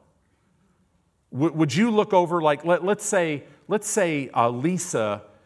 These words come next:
saw, saw me fly by in my car. Would she go, "Hey, there goes Pastor Tony's head"?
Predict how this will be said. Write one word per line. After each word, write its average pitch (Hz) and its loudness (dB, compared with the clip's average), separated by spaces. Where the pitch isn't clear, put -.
saw, 180 0
saw 180 -2
me 151 -2
fly 151 0
by 135 2
in 123 -2
my 117 -2
car. 80 -6
Would 165 2
she 262 0
go, 202 4
"Hey, 233 -2
there 226 4
goes 220 0
Pastor 214 -2
Tony's 196 -4
head"? 160 -4